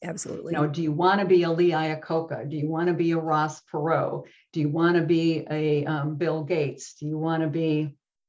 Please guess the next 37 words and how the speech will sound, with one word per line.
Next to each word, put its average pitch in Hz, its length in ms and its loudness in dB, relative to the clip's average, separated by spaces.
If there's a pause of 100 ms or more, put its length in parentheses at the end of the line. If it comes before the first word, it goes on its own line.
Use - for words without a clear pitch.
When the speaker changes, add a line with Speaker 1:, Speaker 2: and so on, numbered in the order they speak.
(460)
Speaker 2:
um, 156 520 0
Steve 165 360 0
Jobs? 147 440 -2
You 175 100 0
know, 151 160 0
who 214 320 -2
is, 180 320 2 (360)
who, 233 200 -2
what 226 180 2
is 247 180 0
your 190 100 0
management 170 600 0
style? - 600 -4 (680)
And 190 160 4
it 185 160 0
took 247 360 -2
me 196 520 -4
a 170 120 -2
really 196 420 4
long 185 360 0
time 165 600 -4 (680)
to 190 120 -4
realize, 170 840 0
I 165 100 2
mean, 151 400 0 (440)
I 165 200 -2
think 165 460 0 (1120)
probably 170 800 0
twenty 190 340 -4
plus 160 400 -6
years 175 500 2
to - 160 -10
realize 151 800 2
that 147 200 -4
that 170 180 2
is 139 200 -4
wrong. 156 420 -8